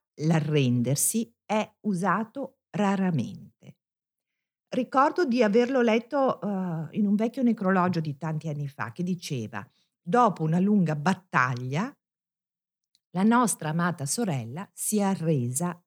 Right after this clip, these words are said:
alla malattia." La resa come sconfitta, quindi. Ma in realtà, se parliamo di salute mentale, di benessere emotivo, di gioiosità, sapete quanto ci tengo a questa parola, e di qualità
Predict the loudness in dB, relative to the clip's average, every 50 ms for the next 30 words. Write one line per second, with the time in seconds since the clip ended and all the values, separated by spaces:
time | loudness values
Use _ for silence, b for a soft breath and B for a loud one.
0 | _ _ -8 -6 -4 -4 -4 -4 -4 -4 -6 -8 -12 _ _ -20 -20 -20 -20 -20
1 | -20 _ _ _ _ _ _ _ _ _ _ _ _ _ _ _ _ _ _ _
2 | _ _ _ _ -2 0 2 2 2 2 0 -2 -2 0 2 4 4 4 2 0
3 | 0 2 2 2 2 0 -4 -8 -8 -8 _ _ -10 -8 -8 -8 -12 _ _ _
4 | _ _ _ _ _ _ -4 -2 -2 0 -2 -2 -4 -8 -12 _ _ _ _ _
5 | _ _ _ _ _ _ _ _ _ _ _ _ _ _ _ _ _ -6 -4 -2
6 | 0 2 2 2 0 -2 -6 -10 -10 -12 _ _ -4 -4 -4 -2 -4 -4 -2 0
7 | 0 2 2 2 2 0 -2 -2 -2 -2 -2 -2 -2 -2 0 0 0 0 -2 -4
8 | -4 -2 0 0 0 0 -4 -6 -8 -10 -14 -14 -10 -8 -6 -4 -4 -4 -4 -4
9 | -6 -6 -4 -4 -6 -8 -8 _ -4 -2 0 0 0 0 -2 -4 -6 -6 -8 -6
10 | -4 -2 0 0 2 0 0 -2 -4 -6 -2 2 2 4 4 4 2 0 -2 -4
11 | -6 -8 -8 -8 -8 -8 -8 -6 -8 -8 -8 -10 -8 -4 -4 -2 -2 -2 -2 -4
12 | -6 -10 -14 -14 -16 -16 -18 -18 -14 -12 -10 -10 -10 -10 -12 -16 -20 -20 _ _
13 | _ -2 -2 0 -2 -2 -4 _ 0 0 2 0 0 -2 -2 0 0 2 2 0
14 | -2 -6